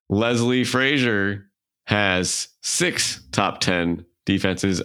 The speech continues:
out of fourteen years, but he only has one bottom ten defense in his career. So the floor is obviously higher and the ceiling is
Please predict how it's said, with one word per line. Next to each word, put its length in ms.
out 140
of 120
fourteen 520
years, 440
but 100
he 120
only 260
has 240
one 640
bottom 380
ten 460
defense 680
in 120
his 140
career. 460
So 200
the 100
floor 380
is 100
obviously 500
higher 640
and 140
the 60
ceiling 540
is 560